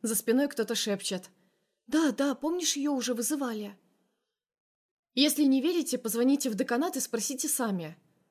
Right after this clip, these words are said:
Набравшись смелости, предлагаю я. Максименко, молодой преподаватель,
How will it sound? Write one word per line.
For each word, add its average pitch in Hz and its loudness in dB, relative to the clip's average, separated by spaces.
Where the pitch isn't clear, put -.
Набравшись 214 2
смелости, 214 -2
предлагаю 196 0
я. 180 -6
Максименко, 254 0
молодой 196 2
преподаватель, 190 -2